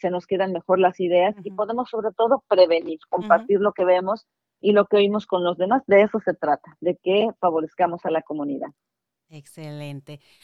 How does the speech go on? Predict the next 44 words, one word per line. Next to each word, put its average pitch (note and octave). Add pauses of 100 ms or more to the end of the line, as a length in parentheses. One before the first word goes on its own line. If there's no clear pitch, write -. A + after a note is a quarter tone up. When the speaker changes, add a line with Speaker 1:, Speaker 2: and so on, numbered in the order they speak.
(140)
Speaker 2:
Bueno, F#3+
pues G3+
le G#3
regreso B3
su C#4
mañana, A3
doctora. C#4+
Que A3+
pase G#3
un A#3+
excelente G#3+
fin G#3+
de G#3
semana, A#3+
a G3
celebrar F#3
con A3+
precaución. F#3+
Ahí F#3
vienen F3
las C#3+
fiestas F3
del D3+
Día D3
de D3
los D#3+
Muertos, A#3
Halloween A#3+
también. G3
Tal G3+
vez F3
se G3
nos F#3
olvidó, F3 (400)
este, F#3
rapidito F#3+
decirle F#3
ahí F#3
a F3+
las F#3 (160)
mamás, F#3+
tengan F3
cuidado F3+
con D#3+